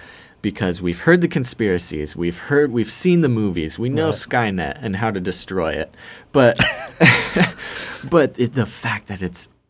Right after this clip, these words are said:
Speaker 1: it's happening now,
Speaker 2: Yeah.
Speaker 1: right now, when this gets posted, it'll be recorded in Utah
Speaker 2: Yep.
Speaker 1: and it'll be kept there.
Speaker 2: Yep.
Speaker 1: And it, it'll be referred back to, I'm sure.
Speaker 2: Right.
Speaker 1: Maybe, maybe not. But the fact is that it's happening.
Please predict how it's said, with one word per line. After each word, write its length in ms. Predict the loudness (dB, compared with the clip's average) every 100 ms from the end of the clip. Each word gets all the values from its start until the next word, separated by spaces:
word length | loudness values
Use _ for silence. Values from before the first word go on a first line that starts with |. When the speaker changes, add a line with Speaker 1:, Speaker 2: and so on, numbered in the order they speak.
| -10
Speaker 1:
it's 180 | -8 -8
happening 720 | -2 -2 -2 -6 -4 -6 -8 -8
now, 680 | -4 -2 0 0 -2 -8 -10
Speaker 2:
Yeah. 260 | -6 -4 0
Speaker 1:
right 300 | 4 4 4
now, 480 | 0 0 0 0 -6 -12 _ _ -8
when 360 | -2 0 0
this 200 | 0 -2
gets 200 | -2 -4
posted, 600 | -4 -2 0 0 -4 -4 -4
it'll 160 | -6
be 180 | -4 -4
recorded 600 | -2 -4 2 4 6 4
in 120 | 2
Utah 500 | 0 -2 -4 -8 -10 -12 -4
Speaker 2:
Yep. 160 | -2
Speaker 1:
and 80 | 0
it'll 200 | 2 2
be 100 | 2
kept 340 | 0 -2 -6 -4
there. 220 | -6 -4
Speaker 2:
Yep. 180 | -2 -2 -4 _ _
Speaker 1:
And 360 | -4 -2 -2 -6 -4
it, 200 | -4 -2
it'll 160 | -2 -2
be 160 | 0
referred 380 | -2 2 2 4
back 260 | 6 4 4
to, 180 | 4
I'm 120 | 6 4
sure. 340 | 4 6 8
Speaker 2:
Right. 140 | 8
Speaker 1:
Maybe, 180 | 6 6
maybe 280 | 4 2 2
not. 300 | 2 0 -2 -8 -20 -20 -10
But 280 | 2 2 2 -2 _ _ -8
the 180 | -4 -2
fact 340 | 0 0 0
is 140 | -4 -2
that 140 | -2
it's 140 | -2
happening. 520 | -4 -4 -4 -10 -12